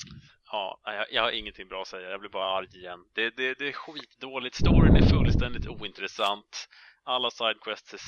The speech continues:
sämst. Alla, man ska så här hjälpa, ehm,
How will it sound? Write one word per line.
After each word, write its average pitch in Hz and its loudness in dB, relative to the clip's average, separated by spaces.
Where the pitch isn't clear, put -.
sämst. 151 -8
Alla, 156 -2
man 156 -6
ska 165 -10
så 143 -6
här 135 -4
hjälpa, 131 -4
ehm, 120 -6